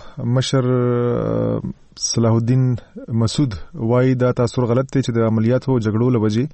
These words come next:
په خیبر پښتونخوا کې د بې کوره شوو قبایلو موجودیت دغه صوبې امن ته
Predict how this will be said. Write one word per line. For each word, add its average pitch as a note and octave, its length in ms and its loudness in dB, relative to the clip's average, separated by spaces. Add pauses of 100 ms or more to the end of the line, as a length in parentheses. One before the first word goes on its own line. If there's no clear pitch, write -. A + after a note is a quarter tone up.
(580)
په A#2+ 200 0
خیبر C#3 280 0
پښتونخوا B2+ 360 0
کې A#2+ 160 -2
د A2+ 100 0
بې A2 140 2
کوره A2 180 0
شوو B2 220 0
قبایلو A2+ 320 2 (100)
موجودیت G#2+ 560 0
دغه A2 180 0
صوبې A2 640 -2
امن A#2+ 240 0
ته G#2+ 80 2